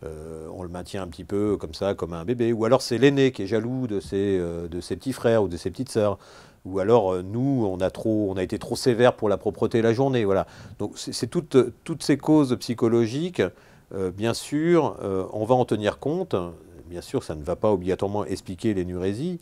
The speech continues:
Euh, ça va plus expliquer les répercussions, évidemment, euh, de, de l'énurésie. Je dirais que, euh, on peut donner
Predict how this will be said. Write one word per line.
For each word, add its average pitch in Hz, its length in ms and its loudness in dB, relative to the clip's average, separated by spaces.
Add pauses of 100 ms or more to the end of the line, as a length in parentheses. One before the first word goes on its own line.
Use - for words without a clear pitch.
(420)
Euh, 87 180 -10
ça - 160 -4
va 95 120 2 (520)
plus 147 260 -4
expliquer 127 420 -2
les 104 120 2
répercussions, 123 1000 0
évidemment, 98 600 -4
euh, 87 560 -6 (160)
de, 107 480 2
de 98 80 -2
l'énurésie. 90 540 -4 (320)
Je - 140 -20
dirais 127 400 6
que, 147 160 0
euh, 92 1160 2 (1200)
on - 200 -20
peut 95 100 -6
donner 104 420 4